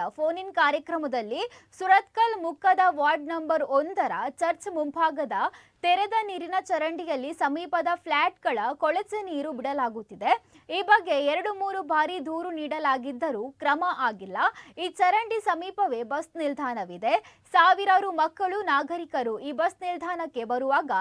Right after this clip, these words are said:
ಈ ಕೊಳಚೆ ನೀರಿನ ತೊಂದರೆಯನ್ನ ಅನುಭವಿಸಬೇಕಾಗಿದೆ ಎಂದು ಫಾದರ್ ಸ್ಟ್ಯಾನಿ ಪಿಂಟೋ ಎಂಬುವರು ದೂರಿದ್ದಾರೆ. ಇನ್ನು ಈ ಸಂದರ್ಭದಲ್ಲಿ ಪಾಲಿಕೆ ಆಯುಕ್ತ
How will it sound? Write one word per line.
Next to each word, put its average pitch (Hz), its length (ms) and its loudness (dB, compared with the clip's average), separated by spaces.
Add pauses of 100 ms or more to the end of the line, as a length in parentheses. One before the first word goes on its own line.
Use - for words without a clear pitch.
ಈ 277 100 -6
ಕೊಳಚೆ 415 500 2
ನೀರಿನ 370 380 -6
ತೊಂದರೆಯನ್ನ 311 640 -4 (160)
ಅನುಭವಿಸಬೇಕಾಗಿದೆ 254 1160 -4
ಎಂದು 226 500 -6 (300)
ಫಾದರ್ 370 500 6
ಸ್ಟ್ಯಾನಿ 349 400 0
ಪಿಂಟೋ 302 380 -4
ಎಂಬುವರು 262 560 -4
ದೂರಿದ್ದಾರೆ. 185 760 -16
ಇನ್ನು 359 220 -4
ಈ - 20 -4
ಸಂದರ್ಭದಲ್ಲಿ 359 640 -4
ಪಾಲಿಕೆ 294 460 -2
ಆಯುಕ್ತ 269 480 -2